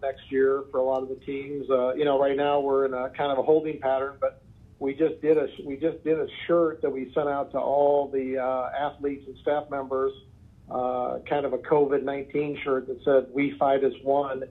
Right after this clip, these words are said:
And then it says, "We fight as one," but then also the "Fight on" shows up as a two, as a different color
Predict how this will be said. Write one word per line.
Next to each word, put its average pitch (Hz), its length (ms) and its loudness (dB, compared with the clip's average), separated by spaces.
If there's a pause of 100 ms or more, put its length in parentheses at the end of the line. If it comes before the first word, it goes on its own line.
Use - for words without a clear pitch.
(460)
And 131 240 2
then 135 200 2
it 135 200 -2
says, 127 160 2
"We 147 360 -2
fight 151 440 0
as 139 400 2
one," 139 400 0
but 131 200 0
then 131 140 0
also 139 600 0
the 127 260 -4
"Fight 147 220 2
on" 147 340 0 (340)
shows 139 280 0
up 135 180 -2
as 131 140 -6
a 131 60 -6
two, 151 380 -8
as 127 80 -2
a 135 60 0
different 131 380 -4
color 135 340 0